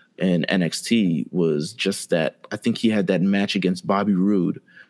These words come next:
um, before he left. He had a N X T title match. And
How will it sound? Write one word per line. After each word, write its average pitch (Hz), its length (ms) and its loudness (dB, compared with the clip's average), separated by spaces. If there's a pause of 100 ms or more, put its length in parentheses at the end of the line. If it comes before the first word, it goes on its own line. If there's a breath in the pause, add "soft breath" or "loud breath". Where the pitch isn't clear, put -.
(200 loud breath)
um, 67 540 -2 (640)
before 123 280 2
he 110 140 2
left. 87 320 0
He 107 140 2
had 95 160 2
a 85 180 0 (140)
N 104 100 2
X - 160 -6
T 110 100 2
title 101 320 0
match. 71 460 -4 (500 loud breath)
And 95 600 0